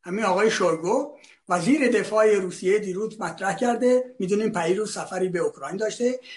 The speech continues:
مطرح کرده و از ارتش روسیه خواسته که شما در وهله اول باید توپخانه و در واقع این موشک‌های چند جانبه آمریکا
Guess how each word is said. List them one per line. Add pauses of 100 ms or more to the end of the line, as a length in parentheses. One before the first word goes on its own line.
مطرح
کرده
و
از
ارتش (480)
روسیه
خواسته (220)
که
شما
در
وهله
اول
باید (320)
توپخانه (320)
و
در
واقع
این
موشک‌های
چند
جانبه
آمریکا